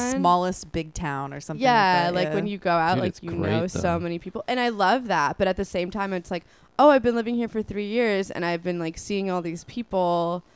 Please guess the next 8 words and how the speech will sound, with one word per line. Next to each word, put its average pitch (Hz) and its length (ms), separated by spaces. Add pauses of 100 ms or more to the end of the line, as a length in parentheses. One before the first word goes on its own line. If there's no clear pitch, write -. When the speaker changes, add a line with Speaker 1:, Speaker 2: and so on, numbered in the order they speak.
(320)
Speaker 2:
and 175 560
I 170 160
feel 180 320
like 175 280
I 170 120
recognize 175 640
them, 160 320
but 160 180